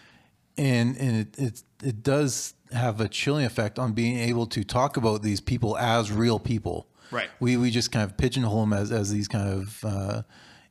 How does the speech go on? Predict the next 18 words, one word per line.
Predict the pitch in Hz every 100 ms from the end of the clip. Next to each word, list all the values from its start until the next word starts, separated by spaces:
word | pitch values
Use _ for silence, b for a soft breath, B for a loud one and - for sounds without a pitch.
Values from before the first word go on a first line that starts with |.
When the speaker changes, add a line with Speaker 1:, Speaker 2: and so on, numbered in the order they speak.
| _
Speaker 1:
evil, | 123 120 123 117 110 107 107 -
evildoers | 127 127 117 110 107
in | 101
the | 92
past | 113 120 90 95 113
Speaker 2:
Right. | 92 - - -
Speaker 1:
that | 120 110
we | 110
cannot | 104 117 110 110 117
even | 127 110
acknowledge, | 101 98 101 110 104 95 - b b b b b _ _ 135 113 107 -
uh, | 120 104
any | 127 156 139
good | 107 95
that | 87
they | 90
did. | 85 85 85
Speaker 2:
Right. | - 87